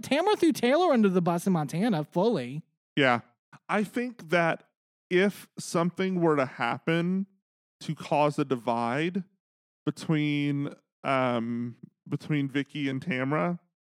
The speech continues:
Speaker 2: I think Vicky would easily go over to the other side as well.
Speaker 1: Yeah. The worst player in this is Gina.
Speaker 2: Yeah.
Speaker 1: Gina picked the, r-, like, Emily will have Tamara, seemingly, 'cause they're now close. Gina's not,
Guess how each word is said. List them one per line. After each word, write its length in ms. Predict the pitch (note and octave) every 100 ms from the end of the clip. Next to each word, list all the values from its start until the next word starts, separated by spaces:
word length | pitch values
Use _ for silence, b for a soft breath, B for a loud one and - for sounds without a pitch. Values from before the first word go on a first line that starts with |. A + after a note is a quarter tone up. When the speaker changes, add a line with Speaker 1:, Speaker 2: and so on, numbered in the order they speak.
| _
Speaker 2:
I 140 | - D#3
think 280 | F#3 E3+ D3
Vicky 300 | D3+ - C#3
would 260 | C3 B2 -
easily 460 | D#3+ D3+ C#3+ A#2+ G#2+
go 260 | C3+ B2+
over 180 | C3 -
to 80 | -
the 100 | -
other 220 | - -
side 300 | - - -
as 100 | -
well. 340 | - - - -
Speaker 1:
Yeah. 300 | E3+ E3+ C#3+ - _ _ _ _ _ _ _
The 100 | A3+
worst 340 | G#3+ C4+ -
player 340 | - A#3 A3 A3
in 100 | G#3
this 180 | G3+ F#3+
is 140 | C#3+
Gina. 440 | C3 C#3 B2 B2 - _ _ _
Speaker 2:
Yeah. 200 | D3 -
Speaker 1:
Gina 320 | F3 C#4 D4+
picked 240 | - A3
the, 80 | F3+
r-, 360 | C3 C3+ C#3+ -
like, 240 | A3 - _
Emily 340 | A3 B3 C4+ C#4
will 160 | B3
have 180 | G3+ F#3+
Tamara, 440 | - F#3+ C3+ A#2+ -
seemingly, 400 | - D3+ B2 A#2
'cause 160 | D3+
they're 180 | D3 D3
now 160 | C3 A2
close. 360 | - A2+ - - - - _ _ - -
Gina's 380 | - E4+ E4+ A3
not, 240 | A3 -